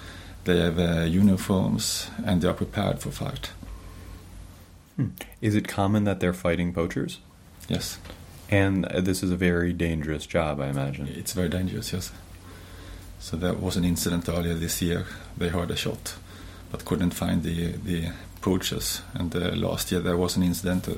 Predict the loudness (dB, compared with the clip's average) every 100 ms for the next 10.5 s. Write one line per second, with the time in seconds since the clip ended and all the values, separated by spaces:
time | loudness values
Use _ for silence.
0 | 0 0 2 2 2 4 4 2 2 2
1 | 4 4 4 2 -2 -8 -14 -16 -16 0
2 | 4 4 6 4 2 -6 -12 -16 -16 -16
3 | -16 -8 -4 -2 2 4 4 2 -6 -6
4 | 0 2 2 0 -4 -4 -6 -10 -14 -16
5 | -16 -14 -4 2 2 2 -2 -4 -2 0
6 | 0 0 0 0 -4 -12 -16 -16 -16 -16
7 | -16 -16 -6 -2 0 2 2 2 4 2
8 | 2 2 0 0 0 2 0 -2 -8 -12
9 | -18 -18 -18 -4 -2 2 2 2 0 0
10 | 0 0 -2 -6